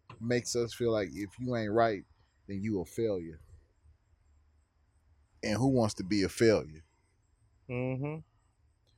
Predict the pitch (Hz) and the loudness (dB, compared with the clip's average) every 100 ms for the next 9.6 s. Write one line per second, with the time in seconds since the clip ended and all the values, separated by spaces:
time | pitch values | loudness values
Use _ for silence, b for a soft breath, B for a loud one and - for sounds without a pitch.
0 | - 113 110 98 113 127 110 104 95 117 | 0 4 6 6 6 6 6 -2 -2 -2
1 | 113 98 107 95 87 62 107 113 123 117 | 2 8 10 10 6 2 4 6 6 4
2 | 107 104 98 - 98 107 113 104 - 120 | 2 0 -4 -6 -2 0 0 -2 4 6
3 | 107 90 113 120 113 107 117 110 104 101 | 6 8 10 10 8 6 6 8 6 8
4 | 117 127 110 98 98 101 113 104 - 120 | 8 10 8 2 0 0 2 0 0 0
5 | 131 117 104 98 104 101 87 - _ _ | 0 0 0 2 4 2 -2 -12 _ _
6 | _ _ _ _ _ _ _ _ - - | _ _ _ _ _ _ _ _ -10 -8
7 | - - - - 101 - 113 - - 139 | -8 -10 -10 -4 2 4 4 0 -2 2
8 | 160 139 131 127 120 143 127 104 87 - | 4 4 4 2 4 4 2 -2 -8 -4
9 | 131 98 - 139 143 - | -2 -4 -2 -2 -2 -4